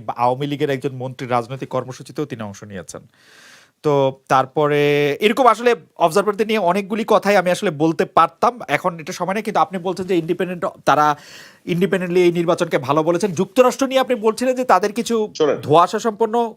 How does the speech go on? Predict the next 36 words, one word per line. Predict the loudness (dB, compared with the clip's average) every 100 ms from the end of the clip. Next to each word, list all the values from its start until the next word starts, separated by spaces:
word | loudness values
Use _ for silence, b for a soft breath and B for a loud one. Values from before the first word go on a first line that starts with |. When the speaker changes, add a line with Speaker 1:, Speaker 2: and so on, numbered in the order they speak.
| -10
Speaker 1:
কিছু | -6 -4 -6 0
ব্যাপার | 2 4
আছে। | 2 0
যুক্তরাষ্ট্রের | -6 -2 -2 -2 -2
সাথে | -2
সম্পর্কটা | -2 -2 0 0 0
নিয়ে | 0 0
এখানে | 0 0 0
অনেকে | 0 0
অনেক | -2 -2
কথা | -2 -2
বলছেন। | -2 -4 -6 B B B
এটি | 0 2
নিয়ে | 2
আপনি | 0 0 -10 -12 _
আজকের | -8 -4 -6 -6 _ -10
বক্তব্য | -8 -6 -8
শেষ | -8 -6
করবেন | -6 -6 -8
কিনা, | -10
যে | -8 -8
যুক্তরাষ্ট্র | -8 -8 -6 -6
আসলে | -8 -6
বাংলাদেশকে | -6 -6 -8 -8
অনেক | -6 -6
বড় | -6 -6
নিষেধাজ্ঞা | 0 2
Speaker 2:
আমি, | 2
Speaker 1:
দিয়ে | 2
Speaker 2:
আমি | 2 4
Speaker 1:
রেখেছে? | 4 4
Speaker 2:
ওইটা | 2
কিন্তু | 0 -6
পরিষ্কার | -2 -2 -2 0 2
হয়নি। | 2 2 2
আপ-, | 0 0 _